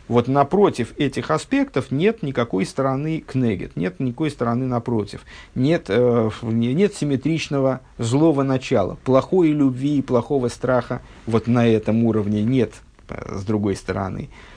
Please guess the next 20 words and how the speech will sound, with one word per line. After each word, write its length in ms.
Помню, 320
кстати 300
говоря, 260
ш-, 180
в 240
каком-то, 640
в 100
какой-то 380
из 80
книжек, 320
которые 320
мы 100
сейчас 220
изучаем 400
параллельно, 600
там 140
же 100
есть 240
этот 100
момент – 400